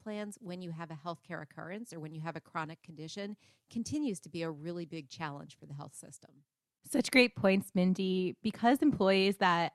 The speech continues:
Speaker 2: are in these plans first have to pay the cost for healthcare in full up until they meet their annual deductible, which can be, you know, fourteen hundred dollars or more for an individual, those with chronic conditions might actually be rationing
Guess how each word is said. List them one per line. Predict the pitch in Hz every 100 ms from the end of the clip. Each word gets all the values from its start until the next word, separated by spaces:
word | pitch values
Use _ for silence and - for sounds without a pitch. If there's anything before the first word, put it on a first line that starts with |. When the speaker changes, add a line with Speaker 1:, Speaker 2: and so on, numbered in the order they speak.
| _
Speaker 2:
are | - 190
in | - 190
these | 226 226 -
plans | 190 170 -
first | - 185 -
have | - 180
to | 190
pay | - 190
the | 175
cost | - 165 165 233 - _ _ _ -
for | 190
healthcare | 180 180 - 190 175 170
in | - 180
full | - 170 170
up | -
until | 175 175 185
they | 170
meet | 165 160 175 -
their | 160 156 151 -
annual | 170 170 165
deductible, | 165 156 - 165 202 277 311 _ - _
which | 220 214
can | - 214
be, | 190 185 170 156 _
you | -
know, | -
fourteen | 180 175 202
hundred | 165 185 175
dollars | 156 165 175 170 -
or | 185
more | 165 165 180
for | 180 170
an | 165
individual, | - 170 147 156 - 208 240 269 _ _ _ _
those | 202 240
with | 427 -
chronic | - 175 -
conditions | - 175 - 202 208
might | 208 214
actually | 175 160 - - 294
be | 262 220 185
rationing | 160 160 156 - - 196 180 165 160